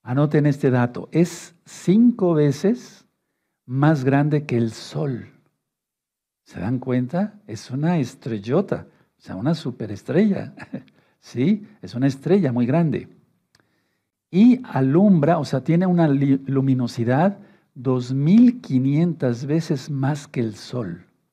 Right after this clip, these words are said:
Anótenlo porque es importante. Esta estrella Polaris.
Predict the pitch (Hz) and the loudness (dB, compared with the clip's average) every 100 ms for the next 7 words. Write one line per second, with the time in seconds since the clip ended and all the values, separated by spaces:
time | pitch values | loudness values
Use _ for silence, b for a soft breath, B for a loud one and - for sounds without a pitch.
0 | _ _ _ _ _ _ - 117 131 135 | _ _ _ _ _ _ -12 -4 -2 -2
1 | 110 87 95 95 - 120 123 117 104 107 | -6 -12 -14 -8 -8 -6 -8 -8 -12 -12
2 | 87 - _ _ _ _ _ _ - 147 | -12 -14 _ _ _ _ _ _ -2 -2
3 | 147 135 120 143 135 127 123 120 101 95 | 0 -4 -4 -2 0 0 -2 -8 -8 -12
4 | - - - | -16 -20 -20